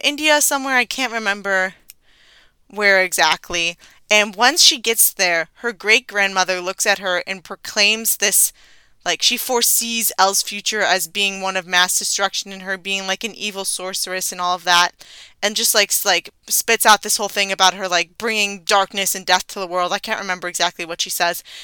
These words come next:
And so then her dad's family tries to, like, take her away from her mom, and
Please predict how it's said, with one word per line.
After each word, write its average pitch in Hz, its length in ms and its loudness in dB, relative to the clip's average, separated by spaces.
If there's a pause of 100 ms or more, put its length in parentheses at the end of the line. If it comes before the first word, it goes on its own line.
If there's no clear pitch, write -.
(140)
And 220 120 -6
so 247 140 0
then 226 380 4 (420)
her 254 180 -8
dad's 214 420 6
family 208 380 0
tries 190 380 2
to, 220 100 -2
like, 170 260 -2
take - 280 -4
her 208 100 -8
away 185 240 -2
from 202 220 -12
her 185 140 -10
mom, 175 460 -2 (460)
and 202 280 2